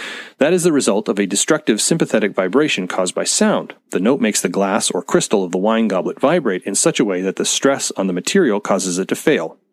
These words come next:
shatter in this case. So,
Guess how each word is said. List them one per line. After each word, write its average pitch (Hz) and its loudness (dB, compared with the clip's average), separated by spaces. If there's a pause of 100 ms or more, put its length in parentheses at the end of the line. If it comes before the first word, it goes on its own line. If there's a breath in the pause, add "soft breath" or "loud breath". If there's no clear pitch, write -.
(120)
shatter - 0
in 90 -4
this 80 -4
case. - -8 (840 loud breath)
So, 147 0